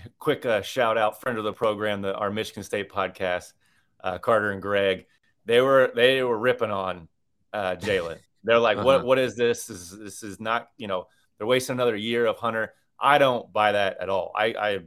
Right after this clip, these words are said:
Speaker 1: think the exact opposite. I think it's a little different.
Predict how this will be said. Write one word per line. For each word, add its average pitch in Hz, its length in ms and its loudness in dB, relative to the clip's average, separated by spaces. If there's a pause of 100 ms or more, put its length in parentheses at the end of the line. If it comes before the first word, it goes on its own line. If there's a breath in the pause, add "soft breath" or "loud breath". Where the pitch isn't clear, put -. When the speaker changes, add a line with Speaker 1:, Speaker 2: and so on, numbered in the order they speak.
(280)
Speaker 1:
think 110 180 -10
the 104 100 -8
exact 92 400 -4
opposite. 90 580 -10
I 104 140 -2
think 113 340 -8 (720)
it's 120 140 -8
a 127 60 0
little 104 560 0
different. 120 540 -4